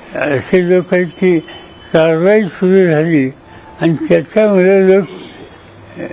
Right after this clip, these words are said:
इकडून तिकडे गेले आणि त्यामुळे त्यांची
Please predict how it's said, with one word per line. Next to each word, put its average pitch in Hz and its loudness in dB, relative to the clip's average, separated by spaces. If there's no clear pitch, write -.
इकडून 185 0
तिकडे 156 -2
गेले 117 -2
आणि 165 0
त्यामुळे 185 2
त्यांची 180 -2